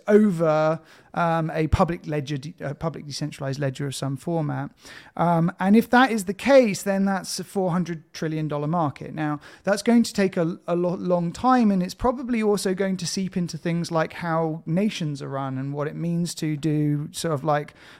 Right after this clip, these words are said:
macroeconomic policy as governments and all that kind of stuff. But it's gonna start off in the private finance sector.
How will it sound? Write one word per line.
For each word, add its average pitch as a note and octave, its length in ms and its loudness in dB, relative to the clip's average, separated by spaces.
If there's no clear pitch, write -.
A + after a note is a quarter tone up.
macroeconomic E3 640 0
policy F#3+ 440 -4
as C#3+ 120 -4
governments D3+ 500 -4
and D#3+ 80 -6
all F3 60 -4
that C#4 220 0
kind F#3 160 0
of E3+ 60 0
stuff. D#3+ 200 0
But F#3+ 120 2
it's G#3+ 100 -6
gonna A#3 160 0
start G3 280 0
off - 120 -4
in F3+ 60 -2
the F3 80 -4
private D#3 400 -2
finance C#3+ 400 -4
sector. - 400 -14